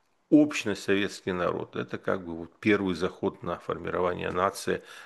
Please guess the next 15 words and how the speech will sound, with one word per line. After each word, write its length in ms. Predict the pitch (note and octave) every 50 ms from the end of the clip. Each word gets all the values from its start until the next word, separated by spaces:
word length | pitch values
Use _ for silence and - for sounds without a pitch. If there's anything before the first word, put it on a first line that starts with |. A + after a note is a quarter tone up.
| - - _
но 80 | G2+ G2+
абсолютно 440 | F#2+ - - G#2 G2+ G2 - G2 F#2
на 120 | F#2 F#2+
ложных 380 | F#2 F#2+ F#2 F2+ F#2 F#2 F2 -
предпосылках. 920 | - F2+ F2 - - F2+ - - - - D#2 - - _ - E2 - -
Там 240 | - - F2 E2+ - - - - - - -
социалистическое 1000 | - - D#3 D3 - - C#3+ C#3+ C#3+ C3 - - D3+ - - - - - B2 A2+
правовое 360 | - - A#2 A2 A2+ A2+ A2
государство 680 | G2 G#2+ G#2+ - - A#2+ G2+ A2 G2 E2+ - - - F#2+
по 240 | - - - A2 G#2
итогу. 440 | G2 - - A#2+ G#2 F2 - - -
Понимаете, 320 | - - G2+ G2+ G2 -
социалистическое 840 | - - G2+ - - B2 B2 A#2+ - - E3 C3+ - - - - A2+
правовое 580 | - - G#2+ G#2+ A2+ B2+ B2+ C3 C#3+ C3 G#2+ F#2+
государство 800 | E2+ G2+ F#2 - A2 G#2 A2 D3 F3 - - - - A#2 -